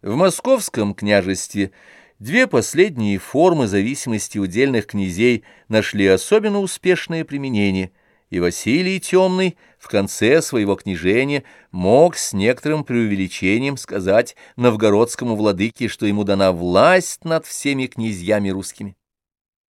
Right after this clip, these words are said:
Мы проследили два процесса, которыми создавалось политическое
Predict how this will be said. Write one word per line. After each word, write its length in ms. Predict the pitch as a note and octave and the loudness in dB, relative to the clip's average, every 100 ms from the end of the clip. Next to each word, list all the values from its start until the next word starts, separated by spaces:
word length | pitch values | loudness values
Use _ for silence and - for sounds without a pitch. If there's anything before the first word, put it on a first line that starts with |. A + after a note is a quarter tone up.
| _ _ _ _ _ _ _ _ _ _ _ _ _ _ _ _ _ _ | _ _ _ _ _ _ _ _ _ _ _ _ _ _ _ _ _ _
Мы 240 | E3+ B3 C4+ | 0 2 4
проследили 800 | F#3+ E3 D#3+ D#3 G#3 G#3+ F#3+ | 2 2 0 0 0 0 0
два 320 | C#3+ B2+ G3 G3 | 0 2 4 4
процесса, 880 | E3 D#3 - G2+ F2+ - G2+ G#2 - _ _ _ | 0 -4 -2 0 0 -6 -10 -10 -12 _ _ _
которыми 520 | - E3 G3+ A#3 G#3+ | -2 2 2 2 0
создавалось 680 | F#3+ F#3+ D#3+ F3+ F3+ F3 - | -2 -4 -2 0 2 0 -4
политическое 920 | G2+ F2+ F2 F3 G3 - - F3 E3 | -4 -6 -6 -10 -10 -10 -4 -4 -4